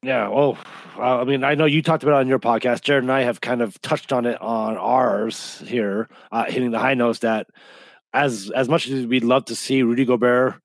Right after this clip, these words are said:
as a three-time defense, defensive player of the year, um, my personal thought is, um, uh, voter fatigue is gonna set in, and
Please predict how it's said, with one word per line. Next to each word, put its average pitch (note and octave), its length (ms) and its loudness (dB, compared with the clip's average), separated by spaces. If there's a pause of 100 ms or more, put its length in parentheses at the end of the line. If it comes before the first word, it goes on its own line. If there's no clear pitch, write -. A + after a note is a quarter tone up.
(280)
as A2 220 -2
a A2+ 260 2
three-time B2 520 -2
defense, A#2+ 420 -8
defensive C3 340 -4
player C3+ 240 0
of A2+ 100 -2
the G#2 100 -4
year, A2 480 0 (600)
um, A2 540 -4
my C#3+ 180 2
personal B2 280 0
thought A2+ 240 2
is, G#2+ 220 0
um, A2 200 0
uh, A2 240 2
voter C3 340 2
fatigue C3 280 -2
is A2+ 80 -4
gonna G#2+ 120 -4
set A2 260 -4
in, A#2+ 260 -2
and G2 280 -8